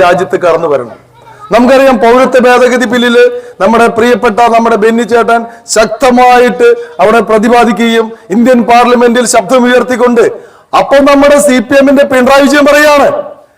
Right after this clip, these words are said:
ഇന്ത്യൻ പാർലമെന്റിൽ പൗരത്വ ഭേദഗതി ബില്ല് അവിടെ ശബ്ദം ഉയർത്തി സംസാരിക്കുമ്പോൾ നമ്മുടെ കോൺഗ്രസ്സുകാരും യു ഡി എഫിന്റെ നേതാക്കളും ഭക്ഷണം കഴിക്കാൻ പോയെന്ന്.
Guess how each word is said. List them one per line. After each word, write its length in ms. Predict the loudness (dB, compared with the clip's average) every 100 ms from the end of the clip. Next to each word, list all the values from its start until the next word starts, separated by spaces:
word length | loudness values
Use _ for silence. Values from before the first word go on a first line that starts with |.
| _ _
ഇന്ത്യൻ 420 | -2 0 2 2 2
പാർലമെന്റിൽ 680 | 2 2 2 2 2 0 -2 -6 -18 -6
പൗരത്വ 400 | 0 2 0 0 2
ഭേദഗതി 460 | 2 2 0 0 0
ബില്ല് 260 | 0 2 2 2 -2 -2
അവിടെ 300 | 0 2 2 0
ശബ്ദം 380 | -2 -2 0 0 2
ഉയർത്തി 300 | 0 -2 -2 -2
സംസാരിക്കുമ്പോൾ 520 | 0 0 0 0 0
നമ്മുടെ 200 | 2 0
കോൺഗ്രസ്സുകാരും 680 | 0 0 0 0 0 2 0 -4 -10 -4
യു 80 | 0 0
ഡി 60 |
എഫിന്റെ 200 | 0 2 2
നേതാക്കളും 480 | 2 2 2 2 0 0 0
ഭക്ഷണം 300 | 0 0 0
കഴിക്കാൻ 260 | 2 2 2
പോയെന്ന്. 300 | 2 0